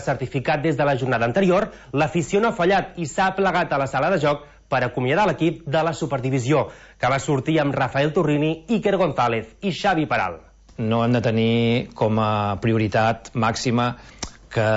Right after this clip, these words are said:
Speaker 2: de per vida, eh, el Club Tenis Taula sigui sempre a la màxima, a la màxima categoria, perquè, com hem dit abans al principi, a nivell de pressupost ara és inviable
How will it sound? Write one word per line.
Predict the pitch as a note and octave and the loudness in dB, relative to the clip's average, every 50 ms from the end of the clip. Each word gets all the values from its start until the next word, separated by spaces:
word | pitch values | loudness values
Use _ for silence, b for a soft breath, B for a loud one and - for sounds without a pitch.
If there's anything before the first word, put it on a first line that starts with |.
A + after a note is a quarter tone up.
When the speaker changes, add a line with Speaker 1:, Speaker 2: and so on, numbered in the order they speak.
| G#2+ G#2 | 2 2
Speaker 2:
de | A#2 F#2+ - | 0 0 2
per | A#2 | 2
vida, | A2 A2+ B2 B2 B2 B2+ C3 C#3 | 2 4 4 4 4 4 2 2
eh, | C#3+ - - C3 A2+ G#2+ G#2+ G#2 G#2 G2+ G2+ G2 G2 - - - A2 - - - A2 | 0 -2 -2 -2 0 0 0 0 0 0 -2 -2 -4 -4 -6 -6 -6 -6 -4 -6 -6
el | - - | -4 -2
Club | C3+ A#2+ A#2 A2+ - | -2 -2 -2 -2 -2
Tenis | A#2+ A2+ A2+ G#2+ - A2+ | 0 0 0 0 0 2
Taula | A2+ B2 B2+ B2+ A2+ | 2 2 2 2 0
sigui | - - A2+ G2+ A2 G#2+ | -2 -2 -2 -2 -2 -2
sempre | - - G#2 G#2 G2 G2+ G#2 | -2 -4 -4 -4 -2 -2 -2
a | G2+ | -2
la | F#2+ G2 | -2 -4
màxima, | G2 - G2+ G2 G2 F#2+ F#2+ B B B B B B B B B | -6 -6 -8 -8 -8 -8 -10 B B B B B B B B B
a | - G#2+ | -6 -4
la | G2 | -2
màxima | G2+ G2 - - A2 G2 | -2 -2 -2 -2 -2 -2
categoria, | G#2 G2 G#2+ G2+ G#2+ A2+ B2 B2+ B2 G#2+ | 0 0 0 2 2 2 2 2 2 0
perquè, | G#2+ F#2+ F2+ - - - F#2+ F2 F#2 F#2 - | -2 -4 -6 -8 -6 -4 -4 -4 -4 -6 -6
com | G2+ F#2 G2 | -8 -6 -6
hem | G2 G2 G2 | -6 -6 -4
dit | G#2 G2+ G#2 | -4 -2 -2
abans | G2+ G2+ G2+ G#2 A2 G#2+ | 0 0 0 0 0 -2
al | G#2 F#2+ | -2 -4
principi, | A2 G2+ F2+ - A2+ G2+ G2 B2 G#2+ G#2+ - B B B B B B B B B B B | -4 -6 -4 -4 -4 -2 -2 -2 -2 -2 -4 B B B B B B B B B B B
a | - - A2 | -4 -2 0
nivell | A2+ A2 G#2+ A2 A2 A2 | 2 2 2 2 2 2
de | F2+ | 0
pressupost | G#2 G2 - G#2 F2+ G2+ F#2+ - - - - - | -2 -2 -2 -2 -2 -2 -4 -4 -8 -14 -10 -6
ara | - G#2+ G#2 G2+ G#2 G2 F#2+ | -2 0 0 2 2 0 0
és | F#2 F2 E2 - - - - - - | -2 -4 -6 -8 -10 -10 -12 -10 -8
inviable | A#2+ G#2+ G2+ G2+ G#2 F#2 - B2 C3 F#3 | -4 -4 -2 -2 -2 0 0 0 0 -2